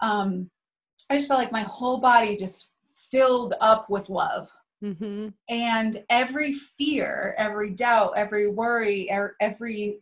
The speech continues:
Speaker 1: thought of lack, um, just completely evaporated. It wasn't even,
Speaker 2: Mm-hmm.
Speaker 1: I couldn't even, I tried to, like, pull a thought and it just wasn't even there. And I just heard his words, like, "You are loved,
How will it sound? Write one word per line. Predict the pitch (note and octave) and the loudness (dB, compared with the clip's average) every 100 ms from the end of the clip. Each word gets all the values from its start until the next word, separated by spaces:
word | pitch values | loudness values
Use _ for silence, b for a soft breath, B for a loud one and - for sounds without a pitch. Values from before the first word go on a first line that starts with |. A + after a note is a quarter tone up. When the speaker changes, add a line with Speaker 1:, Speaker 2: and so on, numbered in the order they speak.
| - | -6
Speaker 1:
thought | A3 A3 G#3+ G#3 | -4 0 2 0
of | F#3 | 0
lack, | F#3+ G3+ G3 F#3+ - - - _ _ - | 0 2 4 2 -2 -16 -18 _ _ -8
um, | A3+ A3 G#3+ G3 | -4 -4 -4 -6
just | B3+ C4 - | -4 -6 -2
completely | B3 A3 - C#4 D4+ C#4+ B3+ B3 | -4 -4 -4 -4 -4 -6 -4 -4
evaporated. | A3 A3 A#3+ - - - - G3+ | 0 2 0 -4 -12 -10 -10 -8
It | G#3 | -2
wasn't | A#3+ B3+ B3+ | -2 0 -2
even, | A3+ G#3+ | 0 0
Speaker 2:
Mm-hmm. | A3 | -2
Speaker 1:
I | - _ _ _ _ _ _ | -4 _ _ _ _ _ _
couldn't | C4+ B3+ | -4 -2
even, | A#3+ A3+ - b b b | -2 -4 -6 b b b
I | |
tried | A3 C#4 A#3+ | -2 2 2
to, | A#3 | 4
like, | A#3 G#3 - | 2 -2 -6
pull | - A#3 | -4 -2
a | G3+ G3 - | -2 -6 -4
thought | A3+ F#3+ - | 2 2 2
and | G3+ | -2
it | G#3 | -6
just | - A3 A3+ | -10 -6 -4
wasn't | G#3+ G#3+ | -2 -2
even | G3+ | -4
there. | G3 E3+ F#3 - b b _ - | -4 -4 -6 -12 b b _ -2
And | A3+ A3 | 0 0
I | A3 A3+ | 0 -2
just | A3+ A#3 - | -2 -6 -4
heard | A#3 A3+ | -4 -4
his | A#3 F#3+ | -8 -6
words, | G3 A3+ F#3+ F3+ | -2 -2 -4 -6
like, | F#3+ F3+ - | -8 -8 -10
"You | F#3+ A3 | -10 -10
are | G3 G#3 | -12 -12
loved, | G3 G3+ G3 F#3 F#3 | -4 0 2 0 -6